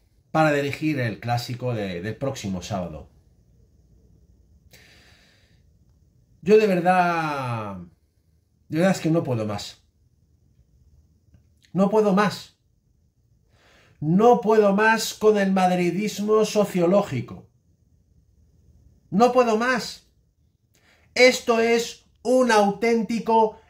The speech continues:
escándalo mundial. Y Laporta y el Barcelona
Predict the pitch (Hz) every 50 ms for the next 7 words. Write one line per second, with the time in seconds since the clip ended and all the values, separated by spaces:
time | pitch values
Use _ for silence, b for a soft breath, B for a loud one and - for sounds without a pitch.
0 | - - 196 214 214 214 - - - 226 233 226 226 220 226 220 220 220 220 220
1 | 214 208 - - _ _ - 180 190 196 196 185 175 185 226 226 208 180 143 117
2 | 98 87 - _ _ _ _ _ _ _ _ _ b b b b b b b b
3 | b b 208 233 233 233 226 220 - 247 254 247 - - 196 175 175 175 170 170
4 | 190 196 190 - 185 175 202 202 196 202 208 214 196 - _